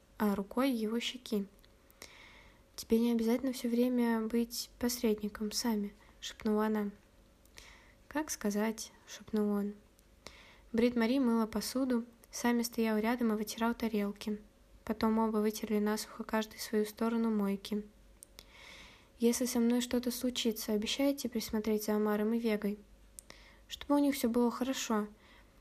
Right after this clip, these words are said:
Обещайте, что найдете хороших людей, которые позаботятся о них?» спросил Сами. Кровь отливала у Брит Мари от лица. «А почему с тобой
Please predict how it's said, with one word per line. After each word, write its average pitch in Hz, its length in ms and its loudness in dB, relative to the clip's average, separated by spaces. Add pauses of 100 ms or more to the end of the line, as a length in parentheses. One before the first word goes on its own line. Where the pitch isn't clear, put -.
(360)
Обещайте, 277 480 2
что - 160 -4
найдете 226 420 0
хороших 226 500 -2
людей, 233 280 2
которые 233 280 -2
позаботятся 226 760 0
о 208 40 2
них?» 202 300 -2 (260)
спросил 214 480 -2
Сами. 214 420 0 (1600)
Кровь 240 280 2
отливала 233 500 4
у 226 160 -2
Брит 220 240 0
Мари 220 220 2
от 233 200 -2
лица. 226 380 -2 (1400)
«А - 40 -6
почему 226 360 2
с 226 60 -8
тобой 220 520 2